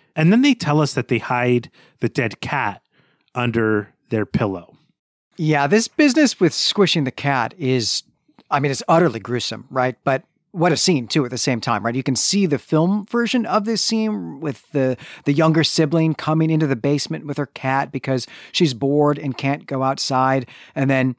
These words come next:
Speaker 2: the other kid just wants to be left alone, and especially just wants to not get in trouble, and so is, is hiding, right? And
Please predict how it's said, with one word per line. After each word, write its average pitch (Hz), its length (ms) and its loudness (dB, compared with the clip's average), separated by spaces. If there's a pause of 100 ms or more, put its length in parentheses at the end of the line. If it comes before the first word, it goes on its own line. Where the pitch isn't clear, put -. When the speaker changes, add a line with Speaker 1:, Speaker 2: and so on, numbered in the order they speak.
(380)
Speaker 2:
the 135 220 -2
other 226 180 4
kid 113 280 -8
just 156 200 -4
wants 165 280 0
to - 100 -4
be 139 220 -2
left 139 320 -2
alone, 135 400 2
and 123 100 -2
especially 170 420 -2
just - 240 -10
wants 127 220 -6
to 160 160 -2
not 131 380 0
get 135 120 -2
in 123 120 -4
trouble, 160 400 0
and 127 160 -6
so 127 260 -2 (380)
is, - 360 -2
is 135 140 -4
hiding, 143 540 0 (300)
right? 147 200 0
And 156 260 2